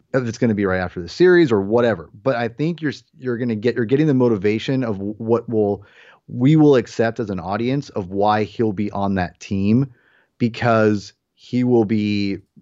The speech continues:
he will want to rid those people of, of these, these superpowered beings. And that's what Thunderbolt Ross will, you know, whole point of his team will be, is we're gonna be a team that's gonna be set out to, to, like, anything that's out of the normal, like superheroes or alien, whatever,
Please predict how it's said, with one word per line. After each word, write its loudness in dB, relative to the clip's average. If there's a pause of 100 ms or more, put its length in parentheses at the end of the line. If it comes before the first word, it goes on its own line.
(100)
he -2
will 2
want 0
to -6
rid 0
those -6
people -8
of, -4
of -2 (200)
these, -2 (320)
these -4
superpowered -2
beings. -8
And 2
that's 0
what 0
Thunderbolt -2
Ross -6
will, -10 (100)
you -6
know, -6
whole -4
point -4
of -6
his -8
team -2
will -4
be, -10
is -12 (440)
we're 2
gonna 4
be 6
a 4
team 0
that's -6
gonna -6
be -8
set -2
out 0
to, -12 (120)
to, -6
like, -6 (720)
anything 4
that's 0
out -4
of 0
the 2
normal, 2
like -4
superheroes 2
or -4
alien, -4
whatever, 0